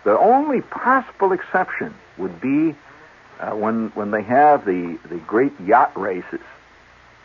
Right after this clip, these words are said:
that elicits, this gets worldwide attention. You know, the, when the, the Lipton Cup or the America Cup is being, is being contested for. I don't know why I called it the Lipton.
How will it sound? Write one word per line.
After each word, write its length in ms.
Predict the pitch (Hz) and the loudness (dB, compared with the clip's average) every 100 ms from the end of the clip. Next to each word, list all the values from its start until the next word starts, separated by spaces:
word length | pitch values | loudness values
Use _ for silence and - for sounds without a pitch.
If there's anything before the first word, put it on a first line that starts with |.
| _ _ | _ _
that 140 | - 90 | -6 -2
elicits, 420 | 95 107 - 87 - | 2 0 -2 -12 -10
this 100 | - - | -10 -4
gets 200 | 120 - | -4 -4
worldwide 680 | 87 98 104 92 95 90 | -2 2 2 2 0 0
attention. 480 | 85 - 101 95 120 - - | -4 -8 -10 -10 -16 -18 -14
You 80 | |
know, 240 | 82 78 80 | -10 -6 -6
the, 40 | 80 | -8
when 220 | - 85 87 | -12 -12 -8
the, 180 | 82 - - - - | -8 -8 -18 -18 -8
the 60 | 98 | -2
Lipton 480 | 104 135 - 98 | 0 -2 -4 -8
Cup 400 | 92 - 110 - | -6 0 0 0
or 60 | 92 | -6
the 140 | 92 | -8
America 480 | 90 107 113 113 - - | -4 0 2 2 -2 -8
Cup 340 | - 113 - | 0 0 0
is 80 | - - | -12 -14
being, 280 | 87 82 76 - - - - - - | -16 -16 -18 -20 -20 -20 -20 -20 -16
is 120 | 65 - | -16 -12
being 180 | 92 82 | -12 -12
contested 540 | 90 80 107 98 90 | -14 -6 -4 -4 -6
for. 160 | - 87 | -8 -10
I 40 | |
don't 140 | 95 92 | -8 -4
know 60 | |
why 120 | 92 | -4
I 40 | 85 | -4
called 260 | - 92 | -2 -2
it 120 | 85 80 | -2 -6
the 80 | |
Lipton. 500 | 78 98 - - 80 | -4 -4 -6 -14 -14